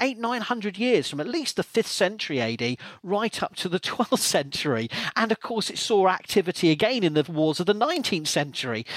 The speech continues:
So, you know, that is an earthwork that have many different phases. So it's often called a Viking earthwork because it becomes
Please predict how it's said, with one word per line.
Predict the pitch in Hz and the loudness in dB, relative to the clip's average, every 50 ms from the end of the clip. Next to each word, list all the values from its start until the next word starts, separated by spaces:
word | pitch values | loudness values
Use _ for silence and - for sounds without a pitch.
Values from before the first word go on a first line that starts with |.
| - - - | -8 -8 -6
So, | - - 226 220 226 - | 0 2 4 4 2 0
you | - 233 | 2 4
know, | 214 202 | 6 6
that | 190 208 247 302 294 | 6 4 2 2 0
is | 233 208 | 0 0
an | 202 185 | 2 4
earthwork | 160 160 - - - 147 139 143 - | 4 2 2 0 -2 -2 -2 0 0
that | 160 143 | -2 0
have | 170 165 - | 0 -2 0
many | 175 180 185 185 170 | 0 2 2 4 2
different | 175 165 - 170 - | 2 0 -2 -6 -2
phases. | - 202 226 220 151 135 117 | 0 0 0 0 -2 -4 -2
So | - 175 | 0 0
it's | 175 170 247 | 0 2 2
often | 247 - - 180 | 0 0 -2 -8
called | - - - 160 143 | -6 -4 -2 0 0
a | 123 | 0
Viking | 120 123 117 - - 175 196 - - 170 135 113 | 0 -2 -2 2 4 4 4 2 0 -2 -2 -2
earthwork | 113 110 - - 127 143 147 | -4 -6 -6 -4 -4 -4 -4
because | - 156 - 156 - | -4 -10 -6 -2 -2
it | 180 - | -2 -2
becomes | 165 - - - 185 175 175 156 | -2 -4 2 2 2 2 2 -4